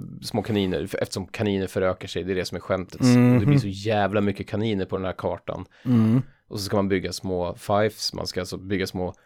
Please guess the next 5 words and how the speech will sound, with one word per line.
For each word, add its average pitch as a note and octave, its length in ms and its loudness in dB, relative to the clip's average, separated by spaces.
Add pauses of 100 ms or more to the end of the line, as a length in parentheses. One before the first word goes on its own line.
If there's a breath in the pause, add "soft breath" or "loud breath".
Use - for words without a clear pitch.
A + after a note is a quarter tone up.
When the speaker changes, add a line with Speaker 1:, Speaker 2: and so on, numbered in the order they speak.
(240)
Speaker 1:
block. G#2+ 760 -4 (300)
Speaker 2:
Mm. A#2 340 4
Speaker 1:
Eh, - 180 -4
och G2 120 -4
försöka G2+ 300 -2